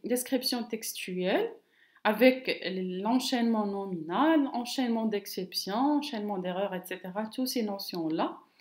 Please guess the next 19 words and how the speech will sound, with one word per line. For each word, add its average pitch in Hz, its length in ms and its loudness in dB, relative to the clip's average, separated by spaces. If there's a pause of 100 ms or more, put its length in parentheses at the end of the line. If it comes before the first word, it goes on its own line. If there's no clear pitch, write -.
(260)
et 214 40 -2
on 220 160 4
va 262 200 6
modéliser 262 580 6
ça. - 240 -6 (640)
C'est 226 180 -2
bon ? 381 160 -4 (540)
Donc, 277 320 6 (240)
ça, 254 260 2
c'est 285 440 0 (120)
une 233 160 2
notion 262 560 0
encore, 220 480 0
euh, 190 440 -2
plus 254 300 0
avancée 202 440 -2
et 226 80 0
plus 269 400 -6
détaillée. 180 420 -8